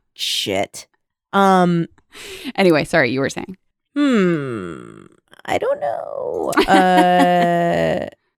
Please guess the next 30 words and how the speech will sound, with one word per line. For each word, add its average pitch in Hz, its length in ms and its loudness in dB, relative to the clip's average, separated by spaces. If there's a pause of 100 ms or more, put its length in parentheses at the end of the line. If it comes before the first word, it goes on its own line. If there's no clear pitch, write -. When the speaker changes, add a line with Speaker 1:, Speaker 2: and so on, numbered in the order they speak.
(280)
Speaker 1:
do, 104 140 -8
do, 80 160 -10
do, - 180 -18
do. 339 380 -4
Speaker 2:
Ryan, 135 460 0
watching 165 680 4 (220)
Speaker 1:
Oh, 277 140 6
Speaker 2:
Ultimatum. 156 600 4
Speaker 1:
Ultimatum. 220 480 4 (140)
So - 220 2
Ultimatum 247 680 4
is, 180 480 4
there's 190 260 2 (140)
couples, - 440 -4
right? 175 280 2
One 190 540 2 (320)
in 202 160 4
the 185 80 4
couple 170 480 0
wants 170 260 0
to - 60 -12
be 185 100 2
married, 170 360 2
the 170 120 -4
other 170 240 2
doesn't. 175 480 -2
So 208 160 4
they 190 140 6
go 185 600 4
on 196 220 2